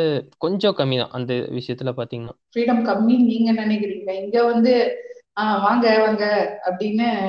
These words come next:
Speaker 2: மிட் நைட்ல வந்தாலும் அப்படியே முகம் மலர்ந்த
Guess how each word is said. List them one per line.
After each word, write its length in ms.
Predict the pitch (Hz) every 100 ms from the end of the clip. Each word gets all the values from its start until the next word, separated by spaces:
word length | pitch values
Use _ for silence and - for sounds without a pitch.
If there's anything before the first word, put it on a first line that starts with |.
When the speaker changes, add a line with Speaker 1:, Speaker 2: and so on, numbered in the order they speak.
| 180 - - - 190
Speaker 2:
மிட் 200 | 214 247
நைட்ல 320 | 254 254 240
வந்தாலும் 400 | 240 233 254 277
அப்படியே 260 | 220 240
முகம் 760 | 240 220 214 233 226 220 202 185 - - 180
மலர்ந்த 480 | 170 180 214 220 226